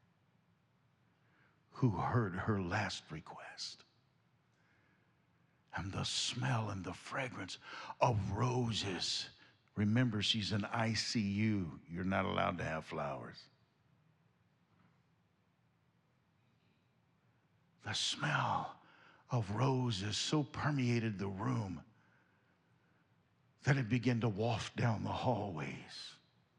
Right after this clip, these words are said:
The nurses in the room had to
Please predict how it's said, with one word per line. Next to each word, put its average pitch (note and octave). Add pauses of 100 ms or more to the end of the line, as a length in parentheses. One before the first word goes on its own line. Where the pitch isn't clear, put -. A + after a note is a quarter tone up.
(1300)
The C#3+
nurses D#3+
in D#3+
the C#3+
room D3+
had C#3+
to D3+